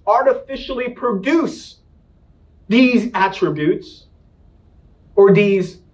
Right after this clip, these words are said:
virtues. It means to allow Christ to work it out of you. There is a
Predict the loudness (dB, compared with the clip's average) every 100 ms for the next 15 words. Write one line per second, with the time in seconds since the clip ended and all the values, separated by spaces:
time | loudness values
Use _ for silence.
0 | _ -2 4 4 2 -4 -4 -4 -8 -16
1 | -20 _ _ _ _ _ 2 4 6 4
2 | 4 4 6 6 4 2 0 -2 2 4
3 | 6 6 4 -2 -18 -20 -20 _ _ _
4 | -8 -2 0 4 4 4 0 -2 0 0
5 | 2 0 -4 -6 -8 _ _ _ _ -20
6 | _ _ _ _ _ 2 6 8 6 4
7 | 2 2 0